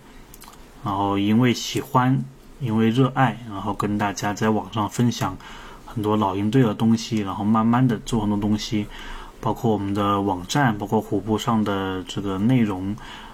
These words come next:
然后包括现在我们在录的这个播客，这一期应该是八十六期啊，所以也是很开心啊，因为我们差不多有七千五百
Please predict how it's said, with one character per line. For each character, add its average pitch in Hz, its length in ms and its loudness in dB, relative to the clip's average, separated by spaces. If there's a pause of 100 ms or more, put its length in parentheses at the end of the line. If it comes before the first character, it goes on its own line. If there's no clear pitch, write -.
(140)
然 104 100 -4
后 101 60 0
包 104 160 -2
括 107 160 0
现 117 180 2
在 113 100 2
我 101 100 2
们 95 160 -4
在 104 160 0
录 120 240 4
的 98 60 0
这 107 120 -2
个 98 120 -6
播 123 220 0
客， 135 260 -2 (340)
这 - 160 2
一 135 100 8
期 131 220 0
应 117 80 6
该 113 160 4
是 113 140 -2
八 123 260 2
十 101 240 -4
六 131 240 2
期 - 320 -6
啊， - 100 -12 (260)
所 - 220 -6
以 95 240 -2 (1000)
也 104 80 -2
是 104 360 0 (540)
很 113 100 0
开 123 220 0
心 131 240 4
啊， 113 100 4
因 104 80 -2
为 107 60 2
我 107 100 4
们 98 280 -2
差 - 180 -4
不 113 140 2
多 110 160 2
有 101 140 2
七 - 220 -2
千 113 240 0
五 107 140 0
百 98 300 -2